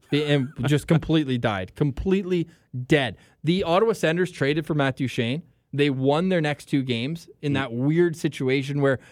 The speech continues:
Speaker 1: they played
Speaker 2: In Colorado,
Speaker 1: overseas.
Speaker 2: yeah, in Sweden.
Speaker 1: In Sweden. So Duchene's first game with the Sens against his old team in a different part of the world.
Speaker 2: <laughs> Yeah.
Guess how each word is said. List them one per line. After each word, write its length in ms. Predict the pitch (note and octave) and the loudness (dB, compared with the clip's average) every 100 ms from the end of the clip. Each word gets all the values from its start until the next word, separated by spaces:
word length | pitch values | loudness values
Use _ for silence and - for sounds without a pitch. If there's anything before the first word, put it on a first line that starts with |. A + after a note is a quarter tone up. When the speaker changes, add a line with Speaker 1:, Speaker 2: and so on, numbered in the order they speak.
| _ | _
Speaker 1:
they 120 | D#3 | 0
played 440 | D3 - D3 C3+ D3 | 0 -2 -2 0 2
Speaker 2:
In 100 | D3 | 2
Colorado, 440 | - A2+ A2 B2+ G3+ | 2 2 2 2 2
Speaker 1:
overseas. 120 | F#2 | -2
Speaker 2:
yeah, 240 | F#2+ G#2+ F#2+ | -4 -4 -6
in 240 | A2 G#2 | -6 -6
Sweden. 380 | G2+ - B2 A#2 | -6 -6 -6 0
Speaker 1:
In 140 | E3+ F#3 | 2 2
Sweden. 360 | F3 G#3+ C3 | 2 0 0
So 140 | G#2 D#3 | 0 2
Duchene's 500 | D#3 E3+ G3+ G3+ F3+ | 2 2 4 2 0
first 300 | - A#3+ - | 2 2 2
game 180 | G#3 G#3 | 0 2
with 80 | F#3 | -2
the 80 | F#3+ | -2
Sens 340 | D3 C#3 D3+ - | 0 0 -2 -4
against 340 | B2 D3 F3 | -2 -2 -2
his 140 | F#3+ | -2
old 200 | D#3 D3+ | 0 0
team 260 | - C3 C3 - _ | -2 -2 -2 -6 _
in 140 | E3 F3 | -2 0
a 60 | |
different 440 | D3 D#3 D#3 C#3+ - _ _ | 2 2 0 -4 -8 _ _
part 200 | - C#3 | 0 2
of 40 | B2+ | 2
the 60 | |
world. 340 | A2+ A2 E2 - | 0 -2 -4 -8
Speaker 2:
<laughs> 100 | D3 - _ | -12 -12 _
Yeah. 100 | C3+ | -8